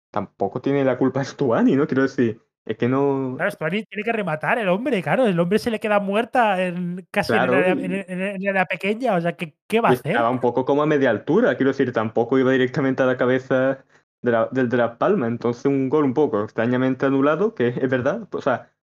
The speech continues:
Speaker 1: no sé por qué, pero recordaba que ese era el gol de la victoria y no, no fue ese, fue el de Portu en la segunda, en la segunda parte, que, hostia, eh, Portu nada más volver al Girona, además de estas dos experiencias un poco meh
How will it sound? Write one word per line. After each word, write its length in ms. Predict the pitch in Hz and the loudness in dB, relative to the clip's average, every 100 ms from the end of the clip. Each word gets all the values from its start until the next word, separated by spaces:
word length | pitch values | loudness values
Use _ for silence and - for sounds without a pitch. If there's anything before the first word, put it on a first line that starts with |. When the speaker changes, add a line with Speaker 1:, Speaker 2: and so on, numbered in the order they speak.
| _ | _
Speaker 1:
no 80 | 127 | -4
sé 100 | 143 | 0
por 160 | 135 127 | 0 0
qué, 100 | 147 | 0
pero 140 | 175 | 2
recordaba 480 | 143 143 123 131 143 | 2 2 2 2 2
que 80 | 139 | 0
ese 140 | 135 | 2
era 100 | 135 | 2
el 80 | 131 | 2
gol 160 | 135 | 2
de 80 | 123 | 2
la 60 | 127 | 2
victoria 380 | 123 - 139 143 | 0 0 0 0
y 20 | |
no, 120 | 123 | 0
no 140 | 110 | -2
fue 140 | 98 131 | 0 -2
ese, 200 | 127 104 | -2 -6
fue 180 | - 113 | -2 0
el 100 | 117 | 0
de 80 | 123 | -2
Portu 680 | - - 135 139 - 180 - _ _ _ _ _ - | -4 -2 0 0 -2 -6 -8 _ _ _ _ _ -4
en 200 | 135 127 | 0 2
la 720 | 120 117 113 110 107 107 117 | 2 2 0 0 -2 -6 -8
segunda, 840 | - 110 120 120 120 120 117 117 120 - _ | -4 -2 0 0 0 -2 -4 -6 -10 -16 _
en 60 | 123 | -4
la 80 | 120 | 0
segunda 340 | 110 113 120 | 0 0 0
parte, 320 | 120 123 117 | -2 -2 -2
que, 120 | 120 113 - | 0 -2 -2
hostia, 440 | 131 - 139 101 - | -10 -4 -2 -2 -4
eh, 180 | 110 107 | -2 -2
Portu 580 | - 120 120 135 135 - | -2 -4 -2 -2 -2 -4
nada 240 | 127 120 113 | -2 0 0
más 220 | 117 113 | 0 0
volver 340 | 120 107 117 | 0 2 0
al 180 | 127 127 | 2 0
Girona, 460 | 127 127 143 226 - _ | 2 2 0 -2 -8 _
además 320 | 107 95 98 | -4 -2 -2
de 80 | - | 0
estas 580 | 107 - 107 107 107 120 - _ - | -2 -2 -4 -2 -4 -10 -16 _ -4
dos 300 | 110 113 - | -4 -4 -6
experiencias 760 | - 113 - 104 110 107 104 107 | -6 -4 -2 -2 0 0 0 -2
un 120 | 113 | -6
poco 600 | 110 107 113 107 107 110 | -4 -2 0 2 2 0
meh 340 | 107 131 135 | 0 -2 -4